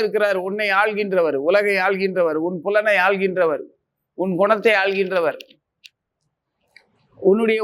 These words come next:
உணர்வுகளுக்குள்ள உன்னுடைய ஆன்மாவா, ஆன்மான்னு எடுத்தாலுமே ஆன்மா, அணு ஆத்மா மிக மிக நுண்ணியது. அதுக்குள்ள அவர்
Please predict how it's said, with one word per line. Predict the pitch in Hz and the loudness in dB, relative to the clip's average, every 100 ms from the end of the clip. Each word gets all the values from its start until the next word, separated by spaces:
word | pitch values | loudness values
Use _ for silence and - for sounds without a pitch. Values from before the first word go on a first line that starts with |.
| 202 | 0
உணர்வுகளுக்குள்ள | 247 277 269 247 214 208 220 233 247 226 | 0 0 2 2 2 -4 0 0 0 -4
உன்னுடைய | 202 208 208 185 185 | 0 2 2 2 2
ஆன்மாவா, | 226 240 233 220 214 185 175 | 2 2 0 0 0 2 2
ஆன்மான்னு | 208 233 226 226 233 247 | 2 0 -4 -2 -4 -2
எடுத்தாலுமே | 214 190 226 220 214 254 262 180 | -4 0 0 0 0 0 0 2
ஆன்மா, | 202 226 220 214 180 | 2 2 0 2 2
அணு | 202 220 208 | 2 0 -2
ஆத்மா | 190 208 233 269 302 _ _ _ _ _ _ _ _ _ _ _ _ _ | -4 -2 2 2 0 _ _ _ _ _ _ _ _ _ _ _ _ _
மிக | - 208 233 269 | 0 2 4 2
மிக | 269 277 240 | 0 0 0
நுண்ணியது. | 240 247 247 202 147 - 165 _ _ _ _ _ _ _ - | 0 0 0 -2 -6 -12 -20 _ _ _ _ _ _ _ 0
அதுக்குள்ள | 151 247 302 302 330 302 | 2 4 2 4 4 4
அவர் | 254 | 2